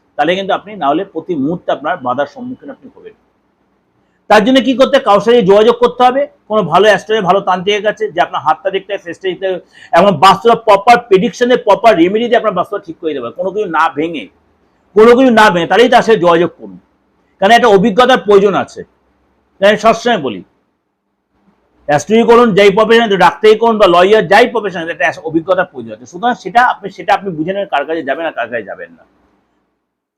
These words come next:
দেশের বা বিদেশের যে কোনো লোক আপনি আমার সাথে যোগাযোগ করতেই পারেন, কিন্তু সেটা রেমুনারেশনের ফিসটা দিয়ে আমার, যে কোনো ধর্মের, যে কোনো বয়সের।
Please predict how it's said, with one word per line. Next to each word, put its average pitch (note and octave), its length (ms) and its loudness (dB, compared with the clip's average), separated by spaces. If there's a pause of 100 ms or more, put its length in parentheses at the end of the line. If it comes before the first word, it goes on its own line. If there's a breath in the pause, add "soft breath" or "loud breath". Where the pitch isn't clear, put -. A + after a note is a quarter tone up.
(640)
দেশের G#3+ 340 4
বা C#4 100 6
বিদেশের G#3+ 560 0
যে F#3 100 2
কোনো C4 200 4
লোক A3 220 4
আপনি F#3 180 -4
আমার G3 120 -2
সাথে G3+ 120 -2
যোগাযোগ F3+ 300 0
করতেই F#3 280 -2
পারেন, G#3 280 -6 (400)
কিন্তু F3+ 240 -4
সেটা G3 240 -4
রেমুনারেশনের F3 600 -4
ফিসটা C3+ 400 -10
দিয়ে F#2 220 -14
আমার, E2 160 -20 (1500)
যে C#3+ 160 2
কোনো A#3 220 2
ধর্মের, A#3 380 2
যে E3 100 0
কোনো G#3+ 240 -2
বয়সের। A#2+ 440 -6